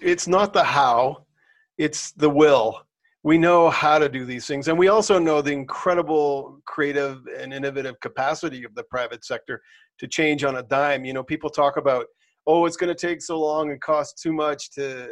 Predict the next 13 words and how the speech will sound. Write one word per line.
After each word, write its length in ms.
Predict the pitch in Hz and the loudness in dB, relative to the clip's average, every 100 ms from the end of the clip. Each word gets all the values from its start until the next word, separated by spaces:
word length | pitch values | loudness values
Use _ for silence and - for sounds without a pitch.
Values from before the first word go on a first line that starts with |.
| 123 | -16
adapt 340 | 127 139 135 - | -8 -6 -6 -8
to 80 | |
climate 340 | - 147 147 147 | -10 -8 -8 -6
change." 160 | 135 - _ _ _ | -10 -12 _ _ _
You 80 | 175 | -4
know, 160 | 175 160 | -4 -4
General 300 | 165 196 175 | -4 0 0
Motors 500 | 156 165 185 151 127 | 0 0 0 -2 -4
just 240 | - 151 - | -10 -12 -12
decided 560 | 143 151 151 151 139 | -6 -2 0 -2 -6
the 580 | 143 139 139 135 131 123 120 - _ 147 | -6 -4 -6 -8 -10 -12 -14 -18 _ -12
last 420 | 143 143 135 - | -8 -8 -8 -8
year 400 | 156 170 156 | -6 -4 -6